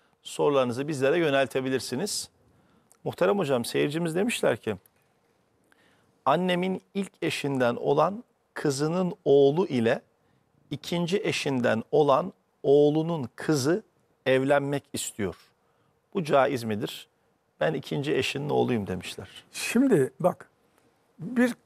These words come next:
Speaker 2: kadının
Speaker 1: Evet.
Speaker 2: oğlunun kızı ile kızının oğlu evlenebilir mi? Bir kadının.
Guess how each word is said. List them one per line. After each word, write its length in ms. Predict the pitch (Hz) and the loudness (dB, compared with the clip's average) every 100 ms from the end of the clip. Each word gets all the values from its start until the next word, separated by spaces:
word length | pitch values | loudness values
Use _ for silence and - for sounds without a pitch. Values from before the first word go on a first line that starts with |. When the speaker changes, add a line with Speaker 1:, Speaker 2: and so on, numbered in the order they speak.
| _ _ _ | _ _ _
Speaker 2:
kadının 460 | - 160 131 127 113 _ _ _ - | -2 0 0 -2 -4 _ _ _ -6
Speaker 1:
Evet. 180 | 104 - _ _ _ _ _ _ _ _ _ | -6 -6 _ _ _ _ _ _ _ _ _
Speaker 2:
oğlunun 480 | 160 180 202 233 254 | 4 6 6 6 4
kızı 340 | 214 170 131 | 2 2 2
ile 300 | 170 117 151 - _ _ _ _ | 2 4 2 -2 _ _ _ _
kızının 460 | - 190 214 277 226 | -4 2 4 4 4
oğlu 280 | 160 135 | 6 6
evlenebilir 580 | 135 139 123 120 101 98 | 6 6 4 0 -2 -6
mi? 140 | - 170 _ _ _ _ _ _ _ _ _ _ _ _ _ _ _ _ _ | -8 -12 _ _ _ _ _ _ _ _ _ _ _ _ _ _ _ _ _
Bir 100 | 160 | -2
kadının. 460 | 151 147 127 127 101 | 2 2 2 0 -2